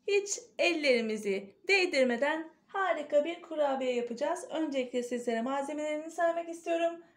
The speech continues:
Bir su bardağı pudra şekeri, elli gram kakao, iki adet yumurta beyazı.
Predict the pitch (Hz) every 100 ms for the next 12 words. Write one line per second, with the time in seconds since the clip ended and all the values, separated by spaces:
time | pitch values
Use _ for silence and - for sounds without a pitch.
0 | - 381 381 - 262 220 196 208 208 330
1 | 349 381 359 339 330 330 339 - - 370
2 | 370 311 254 226 202 202 - 359 370 359
3 | 359 359 - - 370 359 320 277 330 330
4 | 285 294 285 277 226 214 196 196